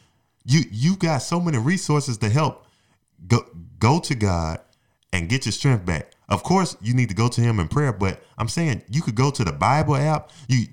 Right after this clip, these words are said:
you got all the, these different resources. We got libraries on practically every co-, corner. We got all type of references.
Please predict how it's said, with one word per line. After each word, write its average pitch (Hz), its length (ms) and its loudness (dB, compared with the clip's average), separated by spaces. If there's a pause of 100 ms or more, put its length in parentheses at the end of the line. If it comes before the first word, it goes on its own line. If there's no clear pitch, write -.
you 135 140 -4
got 110 160 2
all 143 240 4
the, 139 160 0 (100)
these 123 220 0
different 104 360 0
resources. 135 460 0
We 131 220 0
got 110 200 0
libraries 139 760 2
on 104 220 4 (360)
practically 123 500 2
every 131 200 2
co-, - 220 -2
corner. 147 380 2
We 135 140 0
got 131 180 0
all 147 240 4
type 147 280 -4
of 92 120 -2
references. 156 480 -2